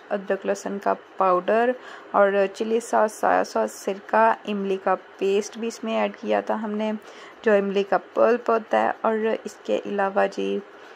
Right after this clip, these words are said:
अ, मैंने इसमें ऐड किया था जी लेमन। बस यही चीज़ें ऐड करके मैंने इसको मैरिनेट करके रख दिया था। और तीन से चार घंटे के बाद जब मैंने इसको जी बिल्कुल हल्का सा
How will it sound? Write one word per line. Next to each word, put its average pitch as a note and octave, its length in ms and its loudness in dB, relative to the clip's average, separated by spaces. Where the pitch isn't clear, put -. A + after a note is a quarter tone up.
अ, - 80 2
मैंने G3+ 280 -2
इसमें G#3 320 -4
ऐड F#3+ 260 -2
किया G3 200 0
था F#3+ 180 -6
जी F#3+ 380 -4
लेमन। F#3 460 2
बस F#3 300 0
यही A3 340 0
चीज़ें G#3 360 -2
ऐड G3 240 -2
करके G3+ 300 -2
मैंने G3+ 180 -2
इसको G3 200 -6
मैरिनेट F#3 400 -2
करके F3+ 320 -4
रख - 200 -6
दिया A3+ 240 -2
था। A3 300 -2
और G#3 300 2
तीन G3+ 300 -6
से G#3+ 140 -2
चार G#3 280 2
घंटे G3+ 280 -4
के - 120 -2
बाद G3 420 2
जब G3+ 200 -2
मैंने G3+ 220 -4
इसको G3+ 380 -2
जी G3+ 440 -4
बिल्कुल A#3+ 460 4
हल्का B3 440 4
सा - 180 0